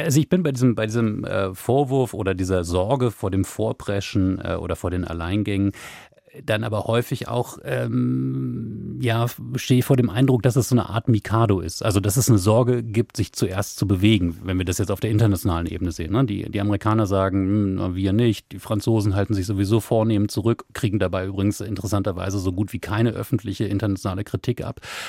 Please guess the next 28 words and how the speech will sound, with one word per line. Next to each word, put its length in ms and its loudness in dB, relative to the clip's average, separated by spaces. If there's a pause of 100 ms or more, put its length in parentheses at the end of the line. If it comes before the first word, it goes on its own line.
(100)
Ähm, 340 2 (400)
und, 260 0
und 220 0
dass, 360 -2 (180)
dass 420 -2
dann 260 4
diese 280 2
Zögerlichkeit 920 0 (420)
insofern 480 2
eine 220 2
sträfliche 580 -2
Zögerlichkeit 680 -2
ist, 160 -6
weil 140 0
sie 120 0
nicht 140 0
strategisch 520 -2
begründet 440 -6
ist, 260 -8 (420)
ähm, 540 0
wa-, 180 -10
weil 160 -2
man 180 2
sagt, 380 0
und 100 -2
das 160 0
wären 240 4
ja, 240 0